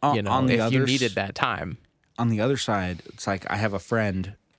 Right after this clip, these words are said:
Speaker 1: who works at a church, and their, their tech director also runs a company. His company is significantly larger than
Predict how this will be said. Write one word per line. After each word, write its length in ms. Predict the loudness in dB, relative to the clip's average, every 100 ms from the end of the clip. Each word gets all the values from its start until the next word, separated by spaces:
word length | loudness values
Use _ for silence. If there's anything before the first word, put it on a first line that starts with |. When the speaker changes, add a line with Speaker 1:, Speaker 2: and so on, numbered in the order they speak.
| _ -4
Speaker 1:
who 180 | -2
works 320 | 0 -4 -4 -6
at 80 | -6
a 60 |
church, 400 | -6 -6 -8 -10 -12
and 360 | -6 -6 -4 -2
their, 200 | -2 -2 -14 -10
their 240 | -2 0 0
tech 220 | -4 -4
director 480 | -4 -4 -6 -10 -10 -16 -20 -14 -2
also 320 | 0 2 0
runs 420 | 0 -2 -4 -6
a 40 | -8
company. 400 | -8 -8 -8 -4
His 240 | -2 -2
company 380 | -2 -2 -2 -4
is 260 | -6 -10 -10
significantly 720 | -6 -4 -4 -6 -8 -6 -2
larger 380 | -2 -2 -6
than 300 | -6 -8 -8